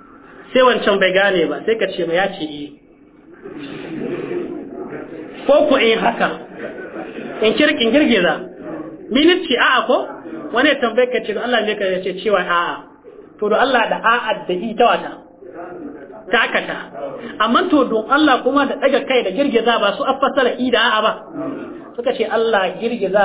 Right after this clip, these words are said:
ya yi ko ya kaɗa, amma hurufu, translation na ko fassara maganarsa na Jibrilu. It means kenan larabcin wa? Ehe, larabcin Jibrilu. Kuma ka san wani abu, wai da aya sun ka rike. "Wa innahu laqawlu rasulin karim.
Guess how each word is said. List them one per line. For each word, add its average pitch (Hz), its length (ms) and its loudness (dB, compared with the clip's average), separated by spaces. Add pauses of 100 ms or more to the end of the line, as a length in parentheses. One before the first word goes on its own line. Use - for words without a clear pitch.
(120)
ya 190 80 2
yi - 80 -4
ko 226 120 2
ya 185 120 4
kaɗa, - 280 0 (180)
amma 190 300 2 (160)
hurufu, 196 580 2
translation 190 800 4
na 202 260 6
ko 262 180 6
fassara 302 360 4
maganarsa 202 500 2 (340)
na 202 140 2
Jibrilu. 226 540 4 (420)
It 220 160 0
means 359 200 4
kenan 262 240 4
larabcin 294 380 2
wa? 233 140 4 (1160)
Ehe, 254 560 4
larabcin 240 440 0
Jibrilu. 220 440 -2 (680)
Kuma 269 140 -2
ka 294 100 4
san 294 100 2
wani 294 140 6
abu, 240 220 2 (420)
wai 311 120 4
da 294 100 4
aya 247 180 4
sun 208 120 -2
ka 170 100 -2
rike. - 340 -6 (440)
"Wa 175 100 0
innahu 240 600 4
laqawlu 226 560 4
rasulin 196 680 4
karim. 160 560 0